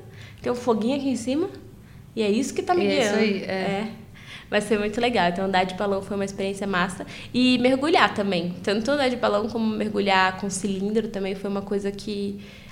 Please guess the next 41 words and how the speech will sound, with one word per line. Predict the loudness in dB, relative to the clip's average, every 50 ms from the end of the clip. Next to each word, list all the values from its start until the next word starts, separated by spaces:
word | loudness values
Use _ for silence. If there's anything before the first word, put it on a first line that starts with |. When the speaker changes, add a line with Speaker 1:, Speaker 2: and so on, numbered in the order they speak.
| -10 -4
Speaker 1:
abriu | -2 -2 0 2 2 4
minha | 2 2
cabeça. | 0 0 -4 0 2 2 2 2 0
Morria | 0 0 2 2 4 2 2
de | 2 2
medo, | 2 2 4 2 2 0 -2
morria | -2 0 0 0 0
de | 0 0
medo. | -2 -2 -2
Eu | -2
fiz | -2 -2 0 -2
o | -2
curso. | -2 -2 -2 0 2 2 2 0 0 -4 -4 -2 -4 -4 -4 -8 -14 -16 -18 -18 -18 -20 -20 -20 -10 -2
Quando | 0 2 2
eu | 4
mergulhei | 4 2 2 2 2 4 4 4 4 4 2 2
e | 0
vi | -2 0 -2
os | -2 -2
peixinhos | 0 0 0 0 0 0 0 0 0 0 0
lá | 0 -2
embaixo, | 0 0 2 2 2 0 0 -6
eu | -8
falei, | -6 -6 -8 -6
"Cara, | -4 -2 0 0 0 0 -4 -8 -10 -12 -16 -18 -20 -20 -20 -20 -20 -20
que | -16 -10
perfeição." | -6 -6 -6 -4 -2 -4 -4 -4 -6 -10 -6 -2
Speaker 2:
É | -2 -2
incrível, | -2 -2 -2 -4 -4 -4 -4 -4
né? | -4 -4 -4 -4 -4
Eu | -6
tirei | -6 -8 -6 -6 -4
minha, | -4 -4 -4 -4
minha... | -4 -4 -6 -6 -6 -6 -6 -4 -2 -2 0 0 0 0 -2 -4 -8 -8
Eu | -8 -6
também | -6 -6 -4 -4 -2
mergulhei | -2 0 0 0 0
a | 0
primeira | -2 -2 -4 -4 -4
vez | -4 -6 -6 -6
viajando. | -6 -6 -4 -4 -4 -4 -2 -2 0 0 0 -2 -4